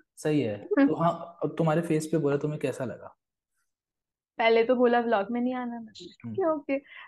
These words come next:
Speaker 2: फिर मैं अपने चार पांच दोस्तों के साथ री-, रील बना रही थी, TikTok
Speaker 1: हम्म।
Speaker 2: वाला जो रील होता है ना, कुछ बना रही
Speaker 1: हम्म,
Speaker 2: थी।
Speaker 1: अरे मस्त,
Speaker 2: तो
Speaker 1: एकदम,
Speaker 2: वो,
Speaker 1: हाँ।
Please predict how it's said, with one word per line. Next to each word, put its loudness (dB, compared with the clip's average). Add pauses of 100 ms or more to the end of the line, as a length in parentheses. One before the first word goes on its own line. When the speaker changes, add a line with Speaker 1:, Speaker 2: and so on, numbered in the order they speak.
(220)
Speaker 2:
फिर 4
मैं 2
अपने 2
चार 2
पांच -2
दोस्तों -2
के -8
साथ 2
री-, -4
रील 6
बना -4
रही -4
थी, -6 (160)
TikTok 2
Speaker 1:
हम्म। 0
Speaker 2:
वाला -2
जो 2
रील 2
होता 2
है -2
ना, -8
कुछ -4
बना 6
रही 6
Speaker 1:
हम्म, 4
Speaker 2:
थी। -14
Speaker 1:
अरे 4
मस्त, 4
Speaker 2:
तो 8
Speaker 1:
एकदम, 6
Speaker 2:
वो, 4
Speaker 1:
हाँ। -10